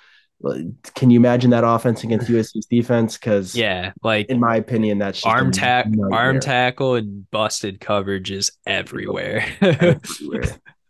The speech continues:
Speaker 2: Uh, and then the other team at eleven that I'm very high on that, like, got, like, I think a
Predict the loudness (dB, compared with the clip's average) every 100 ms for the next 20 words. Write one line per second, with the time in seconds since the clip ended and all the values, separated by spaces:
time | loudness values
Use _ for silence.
0 | -20 -20 -2 4 6 6 2 0 0 2
1 | 2 2 2 2 0 -2 -2 -2 -2 -2
2 | -2 -2 -4 -6 -4 -2 -2 -4 -4 -6
3 | -6 -4 -2 -4 -4 -4 -6 -10 _ _
4 | -20 -10 -2 0 0 -4 -6 -8 _ -4
5 | -2 -2 0 0 0 -4 -12 -10 -8 -8
6 | -8 -10 -10 -14 -12 -8 -8 -8 -10